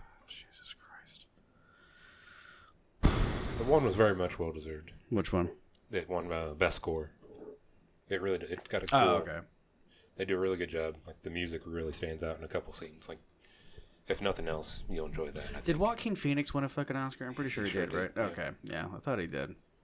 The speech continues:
Speaker 2: And
Speaker 1: Hmm.
Speaker 2: then completely flew off the reservation for his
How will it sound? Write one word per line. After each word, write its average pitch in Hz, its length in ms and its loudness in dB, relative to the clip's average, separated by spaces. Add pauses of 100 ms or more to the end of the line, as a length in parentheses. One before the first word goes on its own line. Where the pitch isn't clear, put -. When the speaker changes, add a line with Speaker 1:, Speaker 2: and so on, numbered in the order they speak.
(440)
Speaker 2:
And 95 160 -4
Speaker 1:
Hmm. 80 60 -8
Speaker 2:
then 78 300 -8 (1000)
completely 78 460 -10 (180)
flew 80 320 -4
off 80 220 -2
the 73 220 -8 (100)
reservation 82 640 -2
for 80 180 -6
his 76 240 -10